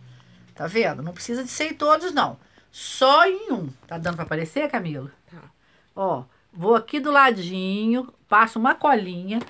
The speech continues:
Speaker 1: pego um fio dessa lã, que o que eu coloquei aqui foi uma lã marronzinha. Gente, olha que coisa mais fofa, olha. Que aí a gente firma essa orelhinha aqui, ó,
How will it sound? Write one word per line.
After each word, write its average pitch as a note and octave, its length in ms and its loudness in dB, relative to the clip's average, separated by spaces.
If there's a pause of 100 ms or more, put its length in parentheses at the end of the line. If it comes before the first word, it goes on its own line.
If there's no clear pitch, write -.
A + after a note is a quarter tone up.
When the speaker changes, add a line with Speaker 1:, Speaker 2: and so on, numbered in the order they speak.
(260)
Speaker 1:
pego F#3+ 360 -2
um E4+ 240 -2
fio B3 480 -2
dessa G3+ 280 -2
lã, F3 480 -2 (880)
que - 100 -16
o E3 40 -14
que - 80 -12
eu E3+ 80 -6
coloquei E3+ 340 -8
aqui E3 140 -12
foi - 160 -10
uma D#3+ 160 -4
lã C#3+ 240 -8
marronzinha. F3 1120 -8 (400)
Gente, E3+ 540 -8
olha F3+ 380 -4
que - 220 -20
coisa F3+ 300 -10
mais A3 320 -6
fofa, - 480 -12
olha. C#3 280 -10 (880)
Que A3 100 -2
aí B3+ 240 2
a C4+ 40 6
gente B3+ 260 -4
firma C#4+ 440 -2
essa C4 140 -2
orelhinha A#3+ 440 2
aqui, D4+ 260 -4
ó, D3 160 -2